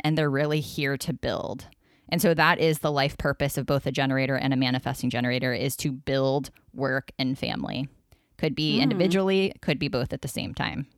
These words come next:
Speaker 2: When you said that to me, I was like, "That is really interesting." I have a really hard time balancing work and family, and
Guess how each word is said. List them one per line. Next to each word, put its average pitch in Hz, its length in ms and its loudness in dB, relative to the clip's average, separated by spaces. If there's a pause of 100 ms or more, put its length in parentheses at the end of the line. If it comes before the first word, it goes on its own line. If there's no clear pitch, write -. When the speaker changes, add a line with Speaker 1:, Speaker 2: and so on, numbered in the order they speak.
(1400)
Speaker 2:
When 196 160 0
you 196 100 2
said 196 200 -2
that 196 180 0
to 190 100 -4
me, 151 400 -2 (280)
I 165 120 -4
was 170 240 -4
like, 123 320 -4
"That 180 240 -6
is 180 160 -6
really 151 200 -6
interesting." 151 680 -8 (680)
I - 80 -4
have 240 180 0
a 226 80 4
really 190 240 2
hard 170 240 0
time 156 580 -2 (560)
balancing 156 760 0 (180)
work 170 320 0
and 160 160 -2
family, 156 500 0 (800)
and 160 840 0